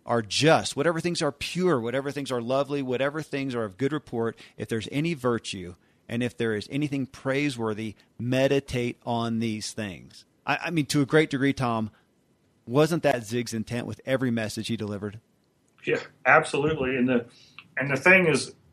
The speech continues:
Speaker 2: is it's designed and it's created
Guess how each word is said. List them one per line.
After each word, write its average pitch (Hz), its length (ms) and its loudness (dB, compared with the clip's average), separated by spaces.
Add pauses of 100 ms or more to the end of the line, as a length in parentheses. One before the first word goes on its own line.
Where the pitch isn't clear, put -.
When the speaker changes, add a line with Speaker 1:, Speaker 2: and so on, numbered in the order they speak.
(340)
Speaker 2:
is 139 240 -2
it's 135 280 0
designed 135 960 6
and 123 160 -8
it's 120 180 -10
created 131 920 2